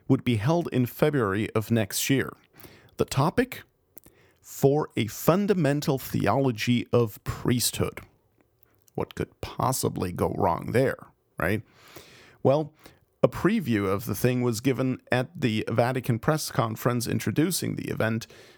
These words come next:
which was held on April twelfth. And there, a female theology professor from the Pontifical Gregorian University named Michelina Tenace said the following, quote, "Changes,"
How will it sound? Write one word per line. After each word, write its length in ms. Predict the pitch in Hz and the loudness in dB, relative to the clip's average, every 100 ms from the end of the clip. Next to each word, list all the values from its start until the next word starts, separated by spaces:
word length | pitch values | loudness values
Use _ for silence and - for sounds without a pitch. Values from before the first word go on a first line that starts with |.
| - | -4
which 180 | 127 117 | -2 0
was 140 | 110 | -2
held 340 | - 120 113 - | 0 0 0 0
on 260 | 117 110 104 120 | 0 0 -2 -2
April 340 | 113 117 110 - | -2 -2 -2 -4
twelfth. 720 | - 160 139 85 - - - - - | 0 2 2 -2 -6 -8 -10 -6 0
And 340 | 117 117 113 - | 2 2 -2 -2
there, 420 | 117 160 220 - | 2 2 2 -2
a 120 | 147 131 | -2 -2
female 580 | - 202 247 262 233 | -2 0 2 2 -2
theology 600 | 110 - 135 131 135 - | -2 0 2 2 0 -2
professor 600 | 101 107 - 104 - 60 | -4 -2 0 0 0 -2
from 280 | - - - | 0 -2 -2
the 100 | - | -4
Pontifical 680 | - - 104 143 143 - 143 | -2 -2 0 -2 -2 -2 -2
Gregorian 600 | - 113 104 117 113 107 | 0 0 2 0 0 -2
University 760 | 92 87 82 135 156 - 123 117 - - _ | -2 -2 -2 -2 -2 -2 -2 -2 -8 -20 _
named 340 | 120 120 113 - - _ _ | 0 2 0 -6 -16 _ _
Michelina 840 | 117 113 - 117 120 160 175 170 175 _ - | 2 2 0 0 2 2 2 0 -2 _ -2
Tenace 920 | 113 110 123 165 - - 76 95 156 - _ | 0 4 2 2 -2 0 0 0 -4 -10 _
said 340 | - - 113 117 | -6 -2 0 0
the 80 | 139 | 0
following, 680 | - 208 214 123 82 - - _ _ _ _ _ _ | 2 2 2 0 -2 -10 -20 _ _ _ _ _ _
quote, 520 | - 123 110 - - _ _ _ _ _ - | 0 2 2 -4 -14 _ _ _ _ _ -2
"Changes," 840 | - 143 185 123 107 127 - - | 2 2 2 2 2 2 -4 -10